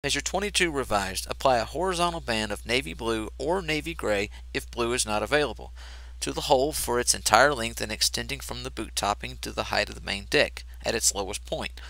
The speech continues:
On carriers to the level of the hangar deck. Apply haze gray to all vertical surfaces above that level.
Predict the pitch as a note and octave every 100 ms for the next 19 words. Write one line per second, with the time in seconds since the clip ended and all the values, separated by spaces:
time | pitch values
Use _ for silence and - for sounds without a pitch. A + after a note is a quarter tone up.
0 | - - A2+ - F3+ G3+ A#2+ A#2+ C3 -
1 | B2 G#2 G2+ G2 G2 - - D#3 B2 E2
2 | E2 - - - - C3 A#2+ - E3+ F#3+
3 | - G#2+ G2+ A2 - - - A#2 A2 G#2+
4 | F3+ G3 G#2+ - G#2 G2 - A2 G#2+ -
5 | - G2+ - G#2 - C3+ C3+ -